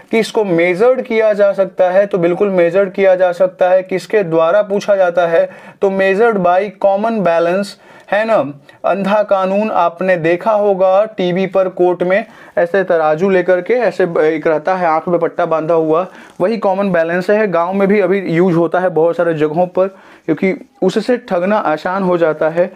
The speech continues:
वो इलेक्ट्रिकल वाला थोड़ा सा ज़्यादा लाभ नहीं देता है दुकानदारों को।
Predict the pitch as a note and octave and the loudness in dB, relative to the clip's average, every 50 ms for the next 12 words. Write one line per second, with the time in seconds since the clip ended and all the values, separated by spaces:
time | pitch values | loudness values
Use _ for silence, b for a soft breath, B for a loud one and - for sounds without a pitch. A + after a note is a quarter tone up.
0 | B B B B B _ - D#3 F3+ G3 - F3 F3+ F3 D#3+ - F#3 F#3 G3 A3 | B B B B B _ -2 0 0 0 2 2 2 0 0 -2 -4 -2 0 0
1 | G#3+ F#3+ F#3+ F3 F3+ F#3 F#3+ - E3+ D#3+ D#3+ E3 D#3+ - G3+ A#3 C4+ - D3+ C#3 | 0 0 0 0 0 -2 -2 -2 0 0 0 0 0 0 -2 -2 -2 -4 -2 0
2 | D#3 D3+ D3 D#3 F#3 F#3+ - - - E3+ F3 - - D3 D3+ D#3 D#3 E3+ E3 E3+ | 0 0 0 0 0 0 -2 -4 -6 -10 -4 -2 0 2 2 2 0 0 0 -2
3 | E3 D3+ D#3 E3 D#3+ D3+ D3+ C#3+ C#3+ D#3 D#3 D#3+ F3+ F3+ E3+ D3 C#3 D3 D3 D3+ | -2 0 0 0 0 0 -2 0 0 -2 -2 0 -2 -2 -2 -2 -2 -2 -2 -2
4 | D#3 C#3+ C3 B2+ B2+ C3 C3 - D#3+ C#3+ | -2 -2 0 0 0 0 0 0 -2 -4